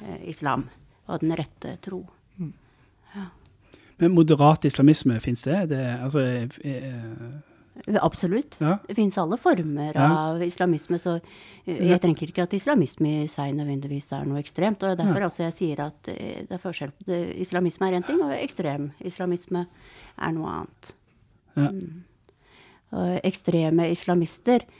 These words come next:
Speaker 1: de, eh, har vi ikke så mange av, eh, her til lands, og det finnes ikke så mange av dem sånn, eh, på verdensbasis heller. De er et lite mindre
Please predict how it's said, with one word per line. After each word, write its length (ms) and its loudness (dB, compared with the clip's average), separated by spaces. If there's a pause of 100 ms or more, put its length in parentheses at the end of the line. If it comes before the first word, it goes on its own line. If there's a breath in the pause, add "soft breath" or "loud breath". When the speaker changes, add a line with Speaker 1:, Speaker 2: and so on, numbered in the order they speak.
(200 soft breath)
Speaker 1:
de, 320 0
eh, 280 4
har 140 2
vi 140 -2
ikke 100 -4
så 120 -2
mange 220 2
av, 280 -2
eh, 400 -6 (880)
her 140 0
til 180 -8
lands, 260 -6
og 80 -2
det 80 -2
finnes 180 2
ikke 140 -6
så 100 0
mange 220 0
av 60 -4
dem 260 -2
sånn, 360 -8 (300)
eh, 180 -4 (120)
på 80 2
verdensbasis 960 2
heller. 300 -4
De 160 2
er 200 0
et 200 -8
lite 420 -4
mindre 480 -4